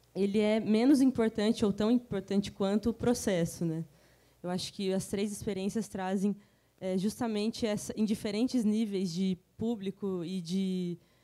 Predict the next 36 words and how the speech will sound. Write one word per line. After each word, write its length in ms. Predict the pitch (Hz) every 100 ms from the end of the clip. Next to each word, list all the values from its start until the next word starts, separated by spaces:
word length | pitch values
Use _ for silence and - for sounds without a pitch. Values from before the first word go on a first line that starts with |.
| _ -
abrangência, 840 | 190 202 202 175 202 247 247 190 - _ - _ -
como 200 | 226 240
que 80 |
o 60 | 254
processo 640 | - 247 - 220 226 -
é 60 | 240
ma-, 200 | 233 226
é, 300 | 208 202 196 208 -
é 140 | 190
mais 320 | 185 190 226
importante 580 | 262 254 240 240 214 220
ou 60 | 220
tão 140 | 220
importante 440 | 226 220 214 214 -
quanto 220 | 202 196
o 20 |
produto 380 | - 202 185 -
final. 400 | - 208 160 151 - _ _ _ _ -
Então, 720 | 190 196 190 196 202 202 165 175 -
eu 140 | - 180
acho 160 | 180
que 80 | 190
com 140 | -
essa 200 | 202 202
discu-, 280 | 202 - - -
com 120 | 202
essa 600 | 202 196 214 196 180 175 - _ _ -
abertura, 640 | 190 208 208 220 233 208
né, 160 | 196
de 180 | 185 190
discussão, 600 | 175 - 202 - 196 202
eu, 180 | 202 196
eu 180 | 190 196
abro 240 | 190 202
pra 140 | 202 190
vocês, 640 | 190 - 185 185 - -